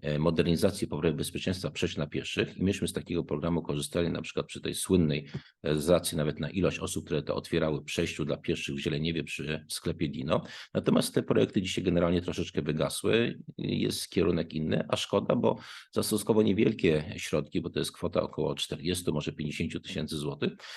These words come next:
można byłoby kilka takich przejść w Kołobrzegu zrobić. I to jest apel do, do wojewody, do, do, do sfery rządzącej, aby przemyśleli i być może taki projekt prowadzili dla bezpieczeństwa naszego wszystkiego.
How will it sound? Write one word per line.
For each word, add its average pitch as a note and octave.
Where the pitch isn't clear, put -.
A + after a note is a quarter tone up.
można G#2
byłoby G2+
kilka F2+
takich F2
przejść D#2
w -
Kołobrzegu D#2
zrobić. C#2+
I -
to -
jest -
apel F2+
do, D#2
do C#2+
wojewody, D#2
do, D2
do, D2
do D2
sfery E2+
rządzącej, D#2
aby A#2
przemyśleli -
i -
być D#2+
może D2
taki D2+
projekt D2+
prowadzili D#2+
dla E2
bezpieczeństwa D2
naszego C#2+
wszystkiego. -